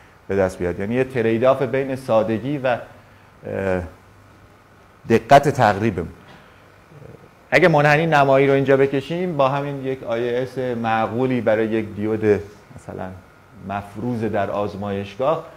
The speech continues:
حول و حوش جریان‌های میلی آمپری، میلی آمپری معقول، مثلاً چهار میلی آمپر، ولتاژ دو سر دیود می‌شه صفر ممیز شش، مثلاً هشت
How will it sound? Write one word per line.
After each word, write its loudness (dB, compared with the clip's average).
حول 2
و 2
حوش 4
جریان‌های 2
میلی 0
آمپری، -2
میلی -10
آمپری -6
معقول، -2
مثلاً -8
چهار -6
میلی -6
آمپر، -6
ولتاژ -2
دو -2
سر 2
دیود -4
می‌شه -12
صفر -4
ممیز -4
شش، -10
مثلاً -8
هشت -10